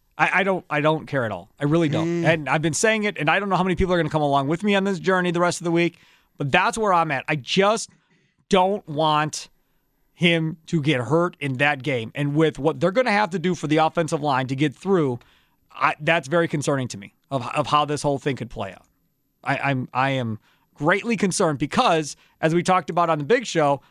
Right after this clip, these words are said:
Speaker 1: I can chip if it's a tackle.
Speaker 2: Sure.
Speaker 1: I can help. I can try to double team an Aaron Donald to try and help him. Is that gonna fix the situation?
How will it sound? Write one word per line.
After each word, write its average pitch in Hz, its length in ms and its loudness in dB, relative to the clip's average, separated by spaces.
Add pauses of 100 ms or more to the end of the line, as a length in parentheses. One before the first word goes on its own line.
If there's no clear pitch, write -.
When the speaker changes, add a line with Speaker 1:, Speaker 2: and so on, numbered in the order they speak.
(120)
Speaker 1:
I 254 100 0
can - 200 -8
chip - 380 0
if 135 100 -10
it's 139 100 -10
a 131 60 -10
tackle. - 420 -4 (240)
Speaker 2:
Sure. - 300 -6
Speaker 1:
I 190 100 2
can 156 140 -8
help. 160 240 0 (640)
I 254 160 2
can 233 180 -2
try 190 400 0
to 262 100 -2
double 240 460 0
team 156 460 -4 (600)
an 196 100 2
Aaron 185 340 2
Donald 175 520 0 (220)
to 165 100 -2
try 185 280 2
and 139 120 -4
help 175 300 0
him. 107 300 -4 (340)
Is 165 140 0
that 220 160 2
gonna 208 200 -2
fix - 300 -2
the 190 120 0
situation? 220 840 0